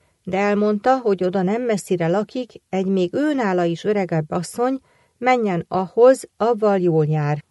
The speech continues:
Elment, rá is talált arra a vénasszonyra is. Vénebb volt már az országútnál. Beköszön a királyfi. „Adjon Isten jó napot, öreganyám! Adjon Isten, kedves fiam!”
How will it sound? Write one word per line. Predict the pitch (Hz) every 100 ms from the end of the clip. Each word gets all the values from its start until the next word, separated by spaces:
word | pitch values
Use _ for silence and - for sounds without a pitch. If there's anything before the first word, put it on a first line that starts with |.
| _ _ _ _ -
Elment, | 254 269 254 262 262 214
rá | 226 208
is | 170 -
talált | 214 214 208 208 160
arra | 196 180 165
a |
vénasszonyra | 165 165 156 156 - 151 151 147
is. | 143 139 190
Vénebb | 247 247 240 190
volt | 196 190
már | 190 180
az | 170 156
országútnál. | 156 151 - 147 147 147 - 156 147 151 _ _ _
Beköszön | 214 240 233 208 185
a | 175
királyfi. | - 165 156 147 143 143 139 _ _ _ _ -
„Adjon | 285 269 240
Isten | 226 - 208 208
jó | 233
napot, | 220 196 196 180
öreganyám! | 185 165 156 160 156 139 135 - _ _ _
Adjon | 294 262 226
Isten, | 214 - 202 196
kedves | 196 170 160 156 -
fiam!” | 175 147 143